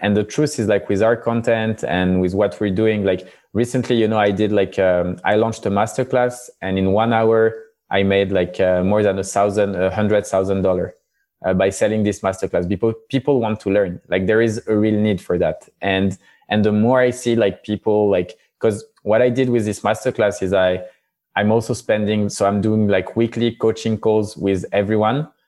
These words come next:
And I'm doing also, like, for the first hundred, we bought the masterclass, like, a, a one-on-one coaching session. And I see, you know, like,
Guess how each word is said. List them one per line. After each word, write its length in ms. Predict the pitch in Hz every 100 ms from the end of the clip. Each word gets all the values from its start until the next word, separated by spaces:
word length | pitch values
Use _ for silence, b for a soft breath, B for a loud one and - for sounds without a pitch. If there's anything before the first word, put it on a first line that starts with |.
| _ -
And 120 | 107
I'm 140 | 104 104
doing 240 | 113 117
also, 340 | 95 107 - 113
like, 200 | 98 -
for 180 | 104
the 100 | 101
first 320 | 98 117 110 -
hundred, 400 | 107 107 104 101
we 100 | 95
bought 220 | 98 98
the 60 |
masterclass, 680 | 95 92 - 107 107 101 -
like, 200 | 95 -
a, 200 | 95 90
a 100 | 98
one-on-one 600 | 95 104 104 101 98 98
coaching 340 | 107 104 113 110
session. 480 | 113 113 131 135 b b b b
And 140 | 107
I 100 | 107
see, 520 | 107 - 131 135 143 - _ _ _ _ _ -
you 120 | 110
know, 120 | 123
like, 320 | 110 98 -